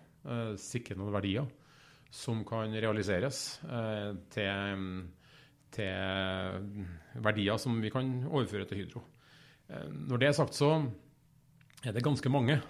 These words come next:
eh, rundt omkring i verden som har tilsvarende krav, så det vil være en konkurranse.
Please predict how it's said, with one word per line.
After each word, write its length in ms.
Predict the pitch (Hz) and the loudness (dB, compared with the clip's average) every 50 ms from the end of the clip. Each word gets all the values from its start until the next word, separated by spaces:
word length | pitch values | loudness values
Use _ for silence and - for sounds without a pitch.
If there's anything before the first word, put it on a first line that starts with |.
| - - - - 156 - - | -12 -20 -20 -18 -14 -8 -6
eh, 400 | 139 131 127 127 127 127 123 123 | -4 -4 -2 -2 -2 -2 -2 -2
rundt 500 | 123 123 120 123 123 120 120 117 113 98 | -2 -2 -2 -2 -2 -2 0 -2 -2 -2
omkring 220 | - 120 117 110 | -2 -2 0 0
i 20 | |
verden 240 | 107 98 87 107 107 | 0 0 0 -2 -4
som 160 | - 120 110 | -4 -4 -4
har 240 | 95 98 101 98 107 | -2 -2 -2 -2 -2
tilsvarende 480 | 107 - 110 92 85 - 101 95 107 110 | -2 -4 -6 -6 -6 -6 -6 -6 -2 0
krav, 160 | 139 135 127 | 0 0 0
så 80 | - 127 | -2 -4
det 80 | 113 | -4
vil 80 | 113 120 | -2 -2
være 140 | 135 135 143 | -2 0 0
en 80 | 139 | 2
konkurranse. 360 | 123 120 101 90 - 131 139 | 2 2 0 0 0 -2 -4